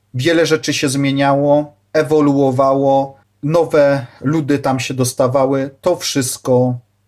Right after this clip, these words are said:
było takim tyglem, może właśnie dzięki temu ten rozwój był tam taki szybki, który cały czas się zmieniał.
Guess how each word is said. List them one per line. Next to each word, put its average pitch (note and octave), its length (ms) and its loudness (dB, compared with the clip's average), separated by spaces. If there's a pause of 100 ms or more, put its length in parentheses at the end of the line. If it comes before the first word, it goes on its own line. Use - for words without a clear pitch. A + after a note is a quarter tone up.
było B2+ 200 2
takim C3 360 -4
tyglem, C#3 580 -2 (560)
może C#3 180 -2
właśnie B2+ 300 -2
dzięki C3 280 -6
temu B2+ 280 0
ten B2 180 0
rozwój A#2+ 400 0
był A#2 140 -2
tam A#2+ 260 -2
taki A#2 280 -6
szybki, C#3 480 -8 (320)
który E3 640 -2
cały D3 280 0
czas C3+ 240 -4
się C3 140 -4
zmieniał. A2+ 440 -2